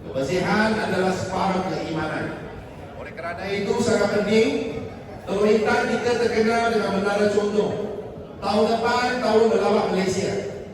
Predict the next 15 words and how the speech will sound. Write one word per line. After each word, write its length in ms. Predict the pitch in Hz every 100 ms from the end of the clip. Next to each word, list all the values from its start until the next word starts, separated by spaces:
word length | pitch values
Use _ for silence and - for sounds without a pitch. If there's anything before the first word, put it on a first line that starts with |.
| - - -
Ramai 400 | - - 214 226
pelancong 480 | 220 208 214 226 220
masuk, 320 | 214 - 262 - - - - - - -
nak 160 | 143
pergi 240 | 185 202 190
Pulau 240 | 208 202
Bangau, 440 | 202 208 208 220 - - - - - - -
nak 240 | - 151 190
lihat 320 | 214 214 220 214 - - - - - - - - -
burung 320 | 185 220 220
bangau, 360 | 220 220 226 - - - - - - - -
nak 280 | - 170 180
menikmati 520 | 202 226 226 226 226
makanan 480 | 214 202 208 208 214
enak 360 | 214 202 247